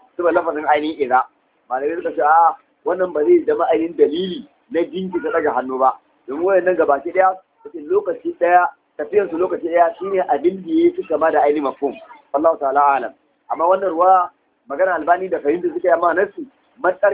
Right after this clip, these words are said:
idan an fahimci nasu ta hanyar larabci, ba a samu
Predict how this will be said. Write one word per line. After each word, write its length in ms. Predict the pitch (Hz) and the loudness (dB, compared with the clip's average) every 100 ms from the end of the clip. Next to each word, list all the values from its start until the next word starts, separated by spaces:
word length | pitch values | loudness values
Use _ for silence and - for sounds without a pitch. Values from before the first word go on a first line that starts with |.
| 175 | -2
idan 180 | 165 180 | -6 -2
an 220 | 196 196 | 0 -2
fahimci 300 | 185 156 135 | -6 -10 -8
nasu 300 | 170 180 - 151 | -8 -8 -10 -14
ta 80 | |
hanyar 260 | 147 170 147 | -10 -6 -2
larabci, 480 | 139 143 143 - 143 - _ _ - | 0 2 0 -4 -18 -18 _ _ -2
ba 120 | 143 | -2
a 40 | 147 | 0
samu 220 | 147 160 | -4 -4